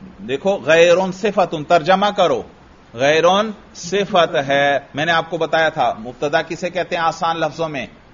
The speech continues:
जिसके बारे में बात की जाए। तो किसके बारे में बात की? गैर के बारे में। और क्या बात की?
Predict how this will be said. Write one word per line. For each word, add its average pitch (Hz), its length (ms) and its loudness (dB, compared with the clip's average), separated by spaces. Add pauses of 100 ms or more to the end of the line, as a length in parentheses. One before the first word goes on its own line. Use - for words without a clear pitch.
(140)
जिसके 160 520 -4
बारे 143 400 4
में 175 160 -4
बात 151 280 4
की 151 160 -4
जाए। 131 320 0 (480)
तो 143 60 -8
किसके 160 280 -6
बारे 175 240 4
में 185 160 -2
बात 170 240 4
की? 143 340 -6
गैर 135 400 4
के 175 140 0
बारे 156 320 4
में। 113 180 -10 (200)
और 143 140 2
क्या 165 280 4
बात 180 320 4
की? 139 340 -6